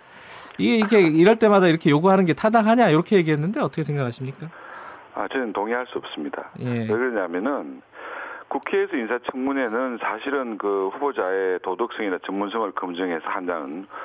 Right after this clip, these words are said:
Speaker 2: 국민을 대신하는 자리 아니겠습니까?
Speaker 1: 네.
Speaker 2: 그런 자리에서 당초에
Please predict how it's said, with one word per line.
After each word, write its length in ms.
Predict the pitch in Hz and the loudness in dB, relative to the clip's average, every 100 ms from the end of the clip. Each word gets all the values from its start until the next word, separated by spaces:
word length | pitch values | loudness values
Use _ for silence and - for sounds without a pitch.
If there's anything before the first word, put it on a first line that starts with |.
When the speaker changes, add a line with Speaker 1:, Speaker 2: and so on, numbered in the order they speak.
| - | -12
Speaker 2:
국민을 320 | - 254 311 160 | -4 -2 -2 -2
대신하는 500 | 107 120 - 190 143 | -4 -4 -4 -6 -4
자리 200 | 117 113 | -4 -4
아니겠습니까? 840 | 80 85 98 - 117 90 - 135 127 | -6 -4 -6 -4 -8 -6 -6 -4 0
Speaker 1:
네. 320 | 127 113 104 113 - - - | 0 0 -2 -6 -12 -12 -10
Speaker 2:
그런 260 | - 175 160 | -6 -4 -4
자리에서 800 | 123 117 110 87 - 110 95 76 - - _ | -4 -2 -2 -2 -2 -2 -2 -6 -12 -20 _
당초에 440 | - 120 135 190 | -8 -6 -4 -4